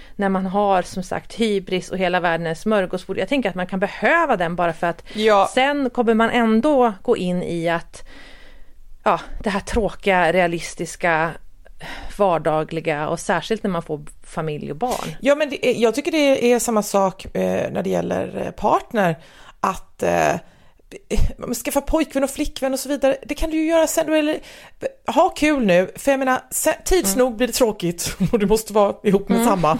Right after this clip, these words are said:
Speaker 2: <laughs> Bah, nej. Men vet du vad? Jag, jag tänkte på en sak när du, när, när du, eh, tog upp pandemin.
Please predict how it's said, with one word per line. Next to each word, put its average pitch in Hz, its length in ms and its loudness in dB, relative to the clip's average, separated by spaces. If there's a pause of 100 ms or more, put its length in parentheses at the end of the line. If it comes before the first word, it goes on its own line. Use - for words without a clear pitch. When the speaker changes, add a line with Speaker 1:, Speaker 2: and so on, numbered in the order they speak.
Speaker 2:
<laughs> 170 80 -6
Bah, 196 260 4 (100)
nej. 190 240 -2 (600)
Men 254 240 4
vet 247 140 0
du 247 60 -6
vad? 240 220 4 (140)
Jag, 214 360 4
jag 220 120 2
tänkte 220 240 0
på 247 60 0
en 254 60 2
sak 208 200 -2
när 202 60 -2
du, 196 120 0
när, 180 260 -2
när 190 100 0
du, 180 200 -2
eh, - 300 -4
tog 175 160 -8
upp - 280 -8
pandemin. 226 520 0